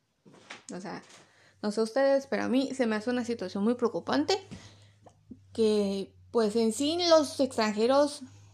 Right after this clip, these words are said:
eh, tienen en parte la culpa, la verdad, porque, pues, pues, si yo llego a un país que está todo más barato, pues, de pendeja me pongo a decir, "Es que yo puedo pagar más",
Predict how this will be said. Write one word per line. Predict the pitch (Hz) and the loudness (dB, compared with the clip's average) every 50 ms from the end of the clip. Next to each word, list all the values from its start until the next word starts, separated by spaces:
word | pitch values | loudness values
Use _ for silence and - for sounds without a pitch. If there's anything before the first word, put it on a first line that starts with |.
| _ _ _ _ - _ _ _ _ _ _ _ _ _ _ _ _ _ _ _ _ _ _ _ _ _ _ _ _ - - _ | _ _ _ _ -20 _ _ _ _ _ _ _ _ _ _ _ _ _ _ _ _ _ _ _ _ _ _ _ _ -20 -20 _
eh, | - 240 226 | -12 -12 -8
tienen | - 269 285 330 370 392 | -4 -4 -2 -2 0 -2
en | 403 403 | 0 0
parte | 403 254 247 262 277 | 0 0 2 2 0
la | 262 226 - | 0 0 -2
culpa, | - 180 196 - 202 180 | -4 -4 -4 -2 -4 -4
la | 160 165 | -4 -4
verdad, | 160 156 170 165 160 | -4 -6 -6 -8 -8
porque, | - 185 - - - - - 247 _ _ _ _ _ _ _ _ - _ _ _ _ _ | -10 -14 -12 -10 -10 -10 -10 -14 _ _ _ _ _ _ _ _ -20 _ _ _ _ _
pues, | - 214 214 202 196 196 196 - - - - - - - _ _ _ _ _ _ _ _ _ _ _ _ _ _ _ _ _ _ _ _ _ _ _ _ | -2 2 2 4 2 2 -2 -8 -14 -14 -14 -16 -16 -20 _ _ _ _ _ _ _ _ _ _ _ _ _ _ _ _ _ _ _ _ _ _ _ _
pues, | - 233 208 | 2 2 2
si | 226 226 | 2 2
yo | 226 247 | 4 4
llego | 262 254 247 254 254 | 4 6 6 6 6
a | |
un | 262 254 | 4 4
país | 254 226 220 214 220 214 - | 2 4 4 4 4 2 -2
que | - | -6
está | 202 - - 202 202 202 | -6 -4 -4 -4 -2 0
todo | 240 233 240 | 0 0 2
más | 240 247 233 233 | 2 0 0 2
barato, | 254 247 226 214 214 - 262 | 2 2 2 2 0 -2 -2
pues, | 262 247 | -2 -2
de | 214 190 | -2 -2
pendeja | - - 190 190 220 - 220 | -2 -2 -4 -4 -4 -4 -2
me | 214 214 214 | -2 -2 -2
pongo | 214 214 214 220 | -2 0 2 2
a | |
decir, | 208 208 214 254 302 | 2 2 0 -2 -4
"Es | 330 | 0
que | - 440 | 2 4
yo | 453 440 | 4 4
puedo | 427 427 427 | 4 2 2
pagar | 440 392 370 381 381 | 2 2 2 2 0
más", | 359 359 359 339 - - - | 0 -2 -2 -4 -4 -8 -14